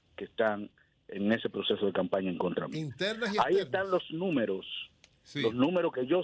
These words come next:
Speaker 1: sé que ustedes, que son periodistas muy acuciosos, tienen números y cómo hemos ido avanzando en el municipio de Santo Domingo Este,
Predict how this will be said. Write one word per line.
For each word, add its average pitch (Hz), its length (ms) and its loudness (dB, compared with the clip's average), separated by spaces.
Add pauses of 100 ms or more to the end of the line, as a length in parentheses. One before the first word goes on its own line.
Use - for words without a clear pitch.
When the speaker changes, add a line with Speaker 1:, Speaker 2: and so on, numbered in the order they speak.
Speaker 1:
sé 165 180 2
que - 80 -20
ustedes, 120 400 0
que 110 120 -10
son 135 220 -2
periodistas 123 540 0
muy 120 120 2
acuciosos, - 640 -2 (760)
tienen 147 680 2 (500)
números 156 680 2 (840)
y 113 100 -14
cómo 131 300 0
hemos 135 180 4
ido 131 140 4
avanzando 127 560 -2
en 131 60 -2
el 117 60 -2
municipio 107 420 -2
de - 40 -2
Santo 107 240 2
Domingo 104 400 4
Este, - 280 -4